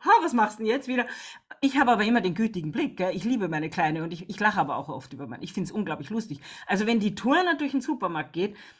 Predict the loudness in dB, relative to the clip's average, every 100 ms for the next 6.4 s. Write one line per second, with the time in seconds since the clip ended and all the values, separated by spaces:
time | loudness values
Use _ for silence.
0 | -14 -2 0 0 -2 -4 -2 -4 -4 2
1 | 2 2 -6 -16 -20 -20 _ -10 -8 -6
2 | -8 -4 -2 0 0 -2 -2 -2 0 2
3 | 2 0 -2 -2 -2 -2 -4 -2 -4 -4
4 | -6 -6 -6 -6 -6 -8 -8 -6 -8 -8
5 | -8 -6 -6 -4 -2 -2 -4 -4 -6 -6
6 | -6 -4 -4